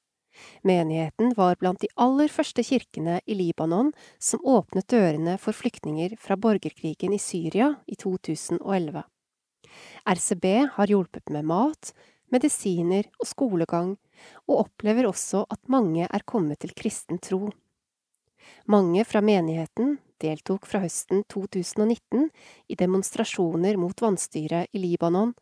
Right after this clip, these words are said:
og det sekteriske politiske systemet som deler makt mellom religiøse grupper.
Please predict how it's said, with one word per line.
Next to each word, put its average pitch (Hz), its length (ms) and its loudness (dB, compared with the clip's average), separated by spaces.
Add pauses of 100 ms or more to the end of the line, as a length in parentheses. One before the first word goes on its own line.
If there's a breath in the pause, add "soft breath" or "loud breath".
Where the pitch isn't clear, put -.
(440 soft breath)
og 180 80 0
det 208 160 4
sekteriske - 720 -4
politiske 170 640 -2
systemet 196 680 0 (100)
som - 240 -2
deler 202 400 2
makt - 400 -4 (140)
mellom 175 420 0
religiøse 190 680 -2
grupper. - 340 -6